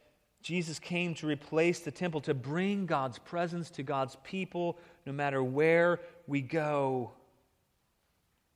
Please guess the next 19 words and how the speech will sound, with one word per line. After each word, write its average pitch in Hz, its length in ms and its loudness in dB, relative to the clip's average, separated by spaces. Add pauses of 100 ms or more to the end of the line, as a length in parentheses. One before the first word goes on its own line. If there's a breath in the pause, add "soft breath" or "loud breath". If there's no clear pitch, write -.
(580)
Jesus 170 400 -4
was 147 160 -2
the 143 80 0
perfect 170 440 -4
manifest 151 420 -6
presence 156 260 -4
of 139 40 -10
God. 139 160 0
What 156 80 -2
was 175 100 -6
he 180 60 -8
called? 131 260 0 (320 loud breath)
God 156 280 0
with 131 400 -2
us. - 540 -8 (760)
God's 117 240 -10
presence 123 540 -8
with 107 160 -8
us. 95 180 -18